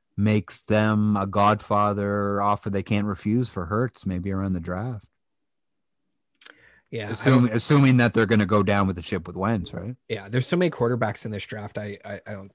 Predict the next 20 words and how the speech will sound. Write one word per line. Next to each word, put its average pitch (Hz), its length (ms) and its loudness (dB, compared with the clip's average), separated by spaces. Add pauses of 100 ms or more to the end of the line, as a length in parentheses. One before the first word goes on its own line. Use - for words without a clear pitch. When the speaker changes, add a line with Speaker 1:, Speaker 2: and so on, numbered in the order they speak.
Speaker 2:
think 98 120 -14
so. - 160 -16
And, 139 240 2
and 160 220 0
listen, 113 420 -2 (960)
we 156 320 -2
could 180 220 -6
be 156 160 0
in 131 80 2
a - 40 2
year 127 260 4
where 117 140 0
you 127 120 0
and 131 100 0
I 120 60 2
are 117 80 0
talking 107 520 -6 (580)
a 117 60 -4
year, 131 280 -2
uh, 110 100 -10